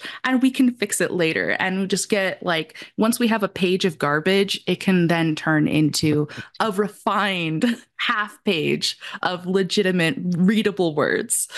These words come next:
<laughs> That's probably we just have to have that comfort of being like, "Hey, I'm gonna put some garbage down. We're, we can sort the garbage later, okay? Okay," and just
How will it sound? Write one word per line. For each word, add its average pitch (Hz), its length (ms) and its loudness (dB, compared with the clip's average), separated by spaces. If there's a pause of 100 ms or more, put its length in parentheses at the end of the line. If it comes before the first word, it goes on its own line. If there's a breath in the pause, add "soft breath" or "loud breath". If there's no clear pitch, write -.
(160)
<laughs> - 600 -10
That's 208 280 -2
probably 202 720 2 (640 loud breath)
we 247 120 4
just 269 160 -2
have 208 240 -2
to 185 80 0
have 151 240 -2
that 156 180 -2
comfort 151 480 -2
of 151 160 -2
being 175 140 2
like, 185 200 0
"Hey, 339 200 2
I'm 294 100 0
gonna 339 140 0
put 320 180 -4
some 269 140 4
garbage 277 440 0
down. 339 440 0
We're, 262 260 0
we 269 140 2
can 302 140 0
sort 233 300 0
the 190 80 0
garbage 175 400 -2
later, - 260 -2
okay? 247 400 0
Okay," 98 460 0
and 233 180 0
just - 340 -4